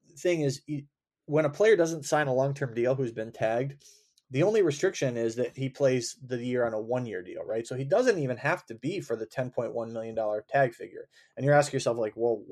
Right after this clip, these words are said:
how? How does that work?" Well, uh, obviously, in almost all ca-, I don't think you've ever seen this before, but, like, either the guy gets the, the deal or he plays out the year on the tag figure on a one-year deal, which I think those are obviously the two likeliest scenarios.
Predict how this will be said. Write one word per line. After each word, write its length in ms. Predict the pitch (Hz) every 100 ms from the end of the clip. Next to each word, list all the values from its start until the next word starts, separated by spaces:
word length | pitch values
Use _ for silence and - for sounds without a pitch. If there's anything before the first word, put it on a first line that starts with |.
| -
how? 280 | 131 107 98
How 80 | 113
does 140 | 113
that 160 | 110 107
work?" 240 | 147 110 -
Well, 320 | 120 113 113 _ _ _ _ _ -
uh, 300 | 135 127 120
obviously, 600 | - 170 156 139 143 135
in 160 | 139 139
almost 300 | 139 143 135
all 220 | 139 139
ca-, 280 | 131 139 135
I 80 | 131
don't 220 | 147 139
think 160 | 139 135
you've 80 | 123
ever 180 | 110
seen 220 | 107 170 143
this 120 | 104
before, 360 | - - 110
but, 240 | 110 117 110
like, 320 | 110 104 - _ _ _ _ _ _ _ _
either 220 | - 165 151
the 80 |
guy 140 | 139 143
gets 260 | 139 147
the, 160 | - 143 _ -
the 180 | 139
deal 480 | 139 127 113 120 139 -
or 140 | 131
he 80 | 135
plays 360 | - 143 139 127
out 140 | 123
the 80 | 127
year 160 | 120
on 80 | 120
the 80 | 110
tag 320 | - 139 117
figure 320 | - 107 104
on 80 | 107
a 80 | 107
one-year 320 | 110 110 104
deal, 300 | 104 113 95
which 280 | 113 139 -
I 160 | 135 147
think 340 | 151 143 139 -
those 260 | 131 131 117
are 60 | -
obviously 420 | 135 117 110 -
the 80 | 107
two 160 | - 120
likeliest 480 | 113 107 107 107
scenarios. 480 | - 139 127 107 101